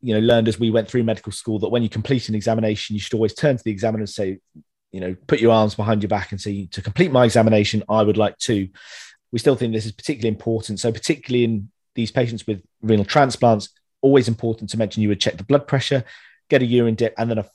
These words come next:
full fluid assessment, which would also include auscultating the lungs, which you may not have time to do during this focused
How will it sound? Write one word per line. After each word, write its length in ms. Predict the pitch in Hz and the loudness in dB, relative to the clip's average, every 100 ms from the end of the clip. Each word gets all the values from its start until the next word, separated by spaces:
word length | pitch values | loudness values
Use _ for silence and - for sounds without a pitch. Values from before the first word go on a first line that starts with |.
| - | 0
full 220 | 139 107 | 0 0
fluid 340 | - 117 110 | -4 -2 -2
assessment, 420 | 101 113 - 107 | -4 -10 -8 -6
which 180 | 107 110 | -6 -4
would 80 | 123 | 0
also 340 | 131 139 123 120 | 2 2 4 0
include 280 | 110 123 | 0 -2
auscultating 600 | 117 110 120 - 117 117 | -2 -4 -10 -6 -6 -4
the 60 | 110 | -2
lungs, 360 | 117 135 165 - | 2 0 0 -8
which 140 | 107 | -8
you 80 | 113 | -4
may 240 | 113 113 | 0 0
not 140 | 110 98 | -2 -6
have 180 | 107 | -12
time 380 | - - 113 110 | -12 -6 -4 -2
to 100 | 107 | -4
do 220 | 107 95 95 - - - | -4 -4 -6 -20 -20 0
during 240 | 123 113 | 2 4
this 160 | 104 - | 2 -2
focused 480 | - 117 - 101 | 0 0 0 -10